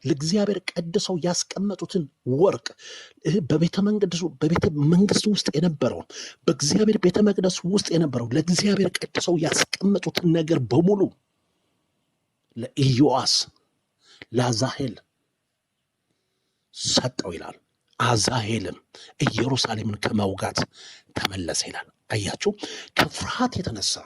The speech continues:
የሱ፣ ከሱ በፊት የነበሩ ነገሥታቶች ለእግዚአብሔር ቀድሰውት የነበረ በቤተ መንግስት ውስጥ ያለውን ነገር በሙሉ አሳልፎ ሰጠው። አያችሁ፣ ሰው የመከራ ፍርሃት በሚቆጣጠረው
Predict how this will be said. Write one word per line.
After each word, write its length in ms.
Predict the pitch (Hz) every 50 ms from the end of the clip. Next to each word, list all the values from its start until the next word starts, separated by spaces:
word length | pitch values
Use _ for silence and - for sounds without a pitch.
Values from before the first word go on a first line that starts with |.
| - - - - - - _ -
የሱ፣ 320 | 120 107 156 190 175 - -
ከሱ 260 | - - 190 185 - - 262
በፊት 320 | 214 196 196 180 - 185 185
የነበሩ 340 | 180 175 160 160 165 151 160 156
ነገሥታቶች 600 | 120 123 139 175 170 - - 160 165 175 165 -
ለእግዚአብሔር 600 | - 143 139 107 120 113 - 170 170 165 180 - -
ቀድሰውት 540 | - - 131 120 - - - 151 165 151 -
የነበረ 380 | - 120 101 90 87 - - - - - - - - - - -
በቤተ 360 | 107 - - - 156 156 - 185
መንግስት 460 | 190 196 190 185 180 180 196 190 - -
ውስጥ 200 | 214 190 - - -
ያለውን 360 | - 156 170 156 156 151 143
ነገር 240 | 139 139 135 131 135 117
በሙሉ 420 | - 120 139 175 180 208 233 226 233 160 - - _ _ _ _ _ _ _ _ _ _ _ _ _
አሳልፎ 480 | 123 127 110 - - 110 107 113 107 - 104 101
ሰጠው። 420 | - - - - - - - - - _ _ _ _ _ _ _ _ _ _ _ _ _ _ _ _ _ _ _ _ _ -
አያችሁ፣ 340 | - - - - - 175 196 - - - - - _ _ _ - - -
ሰው 280 | - - - 240 247 269 269 254 160
የመከራ 400 | 135 170 190 208 214 - - 233 226 214
ፍርሃት 320 | - - 202 180 139 - - -
በሚቆጣጠረው 840 | 127 139 175 202 233 - _ - 175 175 165 151 - - 127 127 107